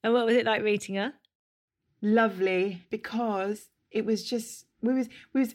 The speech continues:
Speaker 2: in the birthing suite, whereas obviously the first time it was theatre. I was just, like, in the room, just
Speaker 1: Yeah.
Speaker 2: able to do what I wanted. They,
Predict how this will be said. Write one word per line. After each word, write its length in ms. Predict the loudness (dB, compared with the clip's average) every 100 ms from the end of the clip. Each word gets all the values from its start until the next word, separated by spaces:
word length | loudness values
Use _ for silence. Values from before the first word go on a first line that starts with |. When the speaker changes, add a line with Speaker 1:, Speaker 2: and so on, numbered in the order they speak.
| -4
Speaker 2:
in 140 | -2
the 60 | 0
birthing 420 | 0 0 -2 -6
suite, 300 | -4 -4 -2
whereas 160 | -4 -6
obviously 240 | -8 -8
the 80 | -10
first 240 | -8 -8 -8
time 80 |
it 60 | -12
was 100 | -14
theatre. 680 | -4 -2 -2 -4 -6 -6 -10 _ _ _ _ _ _
I 80 | 2
was 320 | 2 0 -6 _ _ _ _ -14
just, 200 | -10 -6
like, 160 | -6 -8 _
in 160 | -2 -2
the 60 |
room, 680 | 0 -2 0 -2 0 -2 -4 -12 _ _ _ -10 -4
just 180 | -4 -4
Speaker 1:
Yeah. 160 | -8 -2
Speaker 2:
able 200 | 0 0
to 80 | -2
do 60 |
what 100 | -2
I 40 | 0
wanted. 440 | 0 0 2 0
They, 380 | 0 2 2